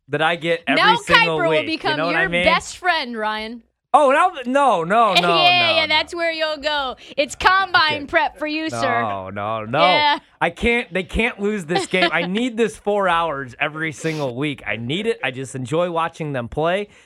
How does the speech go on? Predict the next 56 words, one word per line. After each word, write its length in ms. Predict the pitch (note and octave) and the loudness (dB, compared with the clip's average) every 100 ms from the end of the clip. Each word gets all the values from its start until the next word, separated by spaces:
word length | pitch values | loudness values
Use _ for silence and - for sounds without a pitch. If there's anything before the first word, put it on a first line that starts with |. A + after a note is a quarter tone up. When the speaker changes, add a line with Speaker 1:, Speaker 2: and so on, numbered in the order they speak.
| _ | _
Speaker 1:
I 100 | G#3+ | -4
know 120 | C#4 D#4 | -2 0
that 140 | C#4 | 0
not 180 | A3+ A3 | 0 0
everybody 380 | G#3 F#3+ F#3 E3 | -2 -2 -2 0
loves 320 | D3 D#3 C#3 | 0 -2 -2
Aaron 240 | D3+ C3+ | -4 -2
Rodgers, 520 | B2+ B2 B2 C3+ C3 _ _ _ - | 0 -2 -2 -4 -6 _ _ _ -6
and 300 | D4 B3+ A#3+ _ - | -2 -2 -6 _ -6
Speaker 2:
I 200 | F4 A4 A3+ | -4 -4 -2
Speaker 1:
he's, 140 | - | -2
Speaker 2:
do. 60 | G3 | -2
Speaker 1:
he's 180 | A#3+ D4 | -4 -2
a 60 | |
little 240 | D#4 D#4+ C#4 | 0 2 2
out 260 | A3 F3 | 2 0
there, 120 | C3 G#2+ | -4 -2
right? 160 | E3+ | 0
I 60 | A#3 | 0
get 300 | F#3 B3 G3 | 0 -2 -2
it. 80 | G#2+ | -2
Speaker 2:
He's 180 | B3 C4+ | -8 -6
a 60 | C4 | 0
Speaker 1:
But 140 | A3+ | 0
they 60 | C4 D#4+ | 2 2
Speaker 2:
weird 40 | |
Speaker 1:
have 100 | D#4+ | 2
a 80 | A3+ | 2
Speaker 2:
dude. 60 | F3 | 2
Speaker 1:
lot 260 | F3+ G3 G3 | 4 4 2
of 140 | E3+ | 0
really 300 | F3 F#3 F3+ | -2 -2 -2
good 300 | B2+ E3 D3 | -2 -4 -2
dudes 280 | D3 D#3 C3 | -2 -2 -2
on 140 | C3+ | -4
this 160 | C3 - | -4 -8
team, 240 | D3 C3 | -6 -4
man. 160 | B2 B2 | -4 -4
Like, 140 | B2 | -4
watch 260 | C3+ G3+ G#3+ | 0 0 0
the 100 | G#3+ | -6
Aaron 240 | F3 E3 C3+ | -4 -2 -4
Jones 340 | C#3 C3 A#2+ | -4 -4 -6
story 380 | - F2 D#2+ D2+ | -12 -12 -12 -12
with 120 | G#2+ | -10
his 120 | A#2+ | -6
father 320 | - C#3+ B2 | 0 0 -2
passing 340 | A2+ A2+ G#2+ A2+ | -6 -8 -6 -8
away 240 | A2 G#2+ | -6 -6
this 300 | G2 G2+ - | -6 -10 -10
year. 160 | A2 F2+ | -8 -6
He's 140 | C#3+ | -4
a 60 | D#3 | -2
really 240 | D#3 D3 | -2 -4
good 200 | C3 C3 | -4 -6
guy. 300 | B2 A2 E2+ | -4 -6 -8